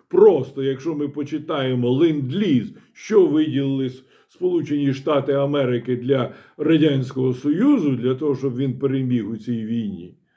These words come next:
ну так це все практично.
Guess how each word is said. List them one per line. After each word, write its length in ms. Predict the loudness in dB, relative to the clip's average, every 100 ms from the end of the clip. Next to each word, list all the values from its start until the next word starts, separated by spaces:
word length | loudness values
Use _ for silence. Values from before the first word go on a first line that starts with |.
| _ _ -4
ну 160 | -2 0
так 540 | -2 -4 -10 -20 _ _ _
це 140 | 0
все 500 | 0 0 0 0 -2 -10
практично. 720 | -14 -14 -18 -18 -18 -20 -20